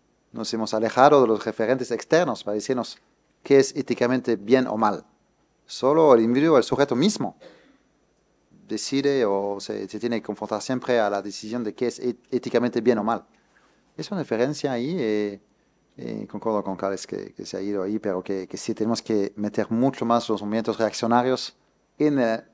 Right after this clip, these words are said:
a-, análisis de hoy, si no, no, no se puede entender esta producción de la sociedad. Sí funciona, yo creo todavía, en la producción de la sociedad, como dice Turén, pero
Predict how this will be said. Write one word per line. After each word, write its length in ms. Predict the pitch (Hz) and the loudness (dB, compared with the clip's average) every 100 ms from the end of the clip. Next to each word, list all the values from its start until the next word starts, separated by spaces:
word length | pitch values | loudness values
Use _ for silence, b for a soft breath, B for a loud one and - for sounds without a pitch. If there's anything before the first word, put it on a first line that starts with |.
| - | -12
a-, 300 | 104 104 107 | -10 -8 -8
análisis 320 | 107 107 101 | -8 -8 -6
de 60 | |
hoy, 140 | 104 127 | -4 -4
si 140 | - | -8
no, 80 | 101 | -14
no, 140 | 104 | -14
no 200 | 101 98 | -12 -12
se 120 | 95 98 | -10 -6
puede 180 | 110 | -4
entender 400 | 110 98 95 165 208 | -4 -4 -4 -4 -2
esta 440 | 120 - 101 95 | -4 -2 -2 -4
producción 460 | - 113 107 - 135 | -6 -4 -4 0 2
de 80 | 113 | 2
la 100 | 110 | 2
sociedad. 540 | 98 113 123 175 - _ _ _ _ - | 0 4 4 4 -2 _ _ _ _ -8
Sí 160 | - | -2
funciona, 500 | 131 101 - 190 165 | 0 2 6 8 8
yo 100 | 107 | 6
creo 180 | 104 147 | 4 4
todavía, 600 | 160 107 104 190 127 - _ _ _ _ _ _ | 4 4 4 4 4 0 _ _ _ _ _ _
en 100 | 113 | -6
la 120 | 110 | -4
producción 440 | - 110 113 - 104 | 0 0 0 0 0
de 60 | |
la 100 | 98 | 0
sociedad, 440 | 92 95 98 92 - _ _ | -4 -4 -2 -2 -6 _ _
como 160 | 101 98 | -12 -10
dice 180 | 95 95 | -10 -10
Turén, 320 | 92 87 82 | -10 -12 -2
pero 420 | 127 135 160 156 | 4 6 4 0